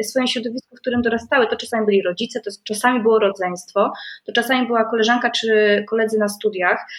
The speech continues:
które powodowało, że one, e, zatracały to coś, co miały w sobie, taką pozytywną energię i potrzebowały, tak jak ty powiedziałaś,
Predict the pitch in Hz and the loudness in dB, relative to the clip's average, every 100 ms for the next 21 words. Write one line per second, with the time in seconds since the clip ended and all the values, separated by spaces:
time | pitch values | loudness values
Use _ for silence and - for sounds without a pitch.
0 | - - 254 262 247 240 233 240 262 262 | -18 -2 0 0 -2 -2 0 2 2 2
1 | 233 240 233 233 262 262 240 220 220 214 | 2 2 2 2 2 2 2 2 2 2
2 | 233 240 233 - 269 262 247 - 262 - | 0 -2 -2 2 2 2 -2 -2 -4 -2
3 | 247 240 226 220 - 220 202 185 202 226 | 0 4 4 2 2 2 2 -2 -4 -4
4 | 233 226 240 277 269 247 220 214 202 180 | -2 -2 -2 2 2 2 2 4 2 0
5 | 170 - - - - 180 240 - 240 240 | -6 -8 -18 -16 -10 -4 0 0 0 2
6 | 269 277 262 247 240 - 240 220 220 240 | 2 2 2 0 -2 -6 -4 -2 0 2
7 | 214 202 | 4 2